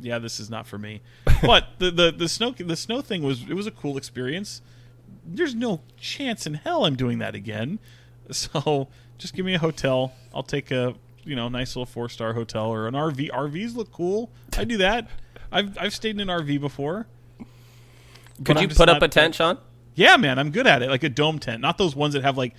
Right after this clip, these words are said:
Speaker 1: a fucking, like, six, you got, like, six rooms around it.
Speaker 3: <laughs>
Speaker 1: That, that ain't happening. I can't do that. But if it's, like, a traditional, like, dome tent, dude, I'll have that thing up in, like, five minutes.
Speaker 2: Yeah.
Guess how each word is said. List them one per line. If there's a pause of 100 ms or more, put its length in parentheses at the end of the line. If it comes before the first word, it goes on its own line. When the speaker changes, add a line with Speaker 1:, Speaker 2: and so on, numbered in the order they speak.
(160)
Speaker 1:
a
fucking,
like,
six,
you
got,
like,
six
rooms
around
it.
Speaker 3:
<laughs>
Speaker 1:
That,
that
ain't
happening.
I
can't
do
that. (300)
But
if
it's,
like,
a
traditional,
like,
dome
tent,
dude,
I'll
have
that
thing
up
in,
like, (160)
five
minutes.
Speaker 2:
Yeah.